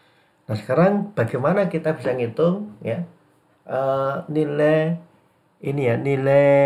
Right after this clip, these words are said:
eh, rata-rata untuk metode panjang, ya. Ini kita gunakan tadi ini. Ini cukup Anda kalikan sama dengan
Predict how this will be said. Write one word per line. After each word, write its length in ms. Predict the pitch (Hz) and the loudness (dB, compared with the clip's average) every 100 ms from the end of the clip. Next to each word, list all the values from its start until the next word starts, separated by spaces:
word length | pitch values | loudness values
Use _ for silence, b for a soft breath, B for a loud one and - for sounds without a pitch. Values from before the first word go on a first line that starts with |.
| 139 139 139 | 4 0 -4
eh, 320 | 127 131 135 135 | -4 -2 -2 -2
rata-rata 880 | 131 127 123 113 156 165 170 180 175 - | 0 2 0 0 2 2 2 0 -6 -8
untuk 320 | 139 139 139 | -6 -4 -2
metode 240 | 139 139 120 | -2 -2 -2
panjang, 720 | 117 117 110 151 160 170 175 | 0 -2 0 0 0 -2 -4
ya. 240 | 110 156 - _ _ - | -6 -8 -10 _ _ -14
Ini 80 | - | -8
kita 160 | 147 165 | -4 -2
gunakan 240 | 113 117 | -2 -2
tadi 240 | 123 139 127 | -2 -6 -8
ini. 240 | 110 113 | -8 -4
Ini 80 | 165 | -2
cukup 320 | 151 165 - | -2 -4 -2
Anda 160 | 135 123 | -2 -2
kalikan 320 | 120 117 160 | -4 -2 -2
sama 240 | 165 139 | 0 -2
dengan 400 | 131 110 104 165 | -2 -4 -4 -6